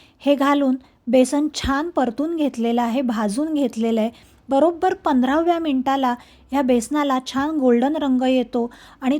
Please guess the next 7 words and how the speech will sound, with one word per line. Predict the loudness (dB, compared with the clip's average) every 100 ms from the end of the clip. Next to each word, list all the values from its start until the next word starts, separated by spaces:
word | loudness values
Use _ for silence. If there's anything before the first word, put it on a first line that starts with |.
| -2
तूपही | -2 0 0
सुटायला | 0 -2 0 0
लागतं. | -2 -4 -8 -14
सुरुवातीला | -6 -2 0 0 2 0
कदाचित | 0 -2 -2 -6 -4
तुम्हाला | -4 -2
वाटेल | 0 0 0 -2